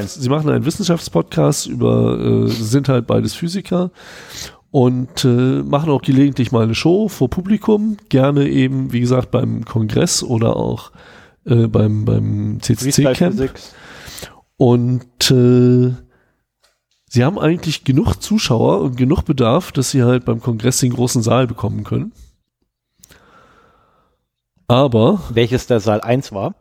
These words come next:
Speaker 2: Ja, welches Saal eins war. Aber, ähm, da sie halt immer ein bisschen was mit Feuer und mit flüssigem Stickstoff und mit anderen gefährlichen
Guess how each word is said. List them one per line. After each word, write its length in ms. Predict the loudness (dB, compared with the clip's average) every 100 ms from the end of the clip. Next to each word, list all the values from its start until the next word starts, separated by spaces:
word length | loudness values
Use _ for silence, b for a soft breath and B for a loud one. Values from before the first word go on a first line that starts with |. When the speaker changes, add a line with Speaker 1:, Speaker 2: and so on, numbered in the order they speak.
| _
Speaker 2:
Ja, 160 | -2 -2 -6 -6
welches 380 | 0 0 0 0
Saal 160 | 0
eins 280 | 2 0 -2
war. 180 | -4 -4 B B B B B B -2
Aber, 720 | 2 4 4 2 4 4 2
ähm, 220 | 2 0 2
da 140 | 2
sie 120 | 4
halt 100 | 2
immer 180 | 4 2
ein 60 | 2
bisschen 260 | -2 -6 -6
was 160 | -8
mit 140 | -10 -10
Feuer 840 | -2 2 2 2 2 2 0 -2
und 160 | -4 -8
mit 100 | -8
flüssigem 420 | -8 -6 -6 -8
Stickstoff 1000 | -6 -6 -4 -4 2 2 2 0 -12 -10
und 240 | -8 -6
mit 140 | -6 -2
anderen 500 | -2 0 0 0 -2
gefährlichen 840 | -4 0 0 0 -4 -4 -4 -6